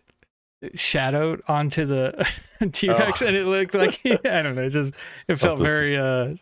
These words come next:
Speaker 1: very Jurassic Park to me. It was
Speaker 2: Yeah.
Speaker 1: very funny. Um, anyway, I, yeah, you can do a lot of stuff in animation. You can really show off Kong's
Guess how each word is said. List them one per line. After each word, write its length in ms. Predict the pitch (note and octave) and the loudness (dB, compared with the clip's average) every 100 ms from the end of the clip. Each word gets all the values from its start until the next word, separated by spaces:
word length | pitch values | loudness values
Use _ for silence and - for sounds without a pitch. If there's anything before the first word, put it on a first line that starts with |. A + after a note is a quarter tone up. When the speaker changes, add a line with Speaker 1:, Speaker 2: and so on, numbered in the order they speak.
| - | -14
Speaker 1:
very 580 | F3 D#3 C3 G3+ D3 D3 | -8 -2 0 0 2 0
Jurassic 380 | B2+ C#3 G#2+ C3+ | 0 0 0 -2
Park 240 | C3+ C3 | -2 -2
to 100 | - | -6
me. 200 | B2 A#2+ - - - _ _ | -10 -10 -14 -20 -20 _ _
It 40 | C#3+ | 0
was 80 | - | 2
Speaker 2:
Yeah. 40 | |
Speaker 1:
very 180 | C3+ A#2+ | 2 0
funny. 260 | A#2 G#2+ A#2 - - - - - | -2 -4 -6 -14 -20 -20 -10 -2
Um, 520 | D3 C#3+ C3+ B2+ B2+ _ | 0 0 0 -2 -6 _
anyway, 380 | F3+ F3 C3+ B2 - | -2 0 0 -2 0
I, 180 | D#3+ E3+ | 0 2
yeah, 180 | E3 D3+ | 0 0
you 120 | C3+ | 0
can 120 | D#3+ | 0
do 120 | G3 C4 | 2 2
a 40 | |
lot 240 | G3 F#3 - | 2 0 -2
of 140 | - C3+ | -4 -2
stuff 260 | - D3 | 0 -2
in 80 | C#3 | 0
animation. 720 | C#3 C#3 B2+ B2+ - F3 D3+ | 0 0 0 -2 -2 -2 -4
You 60 | C3+ | -6
can 140 | C3+ | -4
really 200 | C3 B2+ | -2 -2
show 200 | - C3+ | 0 -2
off 220 | B2 A#2 | -4 -6
Kong's 600 | - C#3+ C#3 C3+ B2+ - | -6 -4 -2 -2 -2 -2